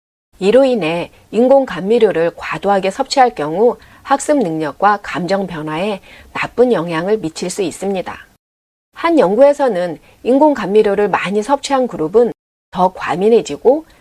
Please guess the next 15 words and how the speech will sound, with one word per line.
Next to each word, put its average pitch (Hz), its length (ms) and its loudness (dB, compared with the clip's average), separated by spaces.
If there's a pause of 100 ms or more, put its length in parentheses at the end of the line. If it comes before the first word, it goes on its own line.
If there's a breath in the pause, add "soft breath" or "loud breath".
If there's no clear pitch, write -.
더 190 160 0
높은 220 440 0
우울증을 196 600 2
보였습니다. 196 840 -2 (560)
또한 226 460 4
인공 269 300 4
감미료가 226 560 2
첨가된 247 600 0
청량 285 420 2
음료를 170 520 -2
섭취한 190 420 -4
사람들은 208 680 0 (300 soft breath)
뇌졸중과 196 720 2
치매의 226 640 2
위험이 170 600 0